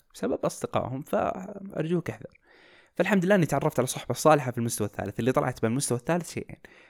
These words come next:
المذاكرة، عرفت إن الجدية تفيد، حتى لو ما جبت درجة استمر بجديتك.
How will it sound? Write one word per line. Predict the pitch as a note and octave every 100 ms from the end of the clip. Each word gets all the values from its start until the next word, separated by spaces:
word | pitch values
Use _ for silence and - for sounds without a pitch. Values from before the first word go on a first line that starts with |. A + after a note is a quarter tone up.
| _ -
المذاكرة، | A#2+ A#2 D#3+ - - -
عرفت | A#2 C3+ -
إن |
الجدية | A2+ A#2+ A2+ B2 A2+
تفيد، | - B2+ A2 - _ _ _ -
حتى | C#3+ -
لو | A2+
ما | G#2+
جبت | - C#3 C3+ -
درجة | C3+ C#3 D#3 F#3+
استمر | - - A2 B2+ -
بجديتك. | A2+ - G2 G2 -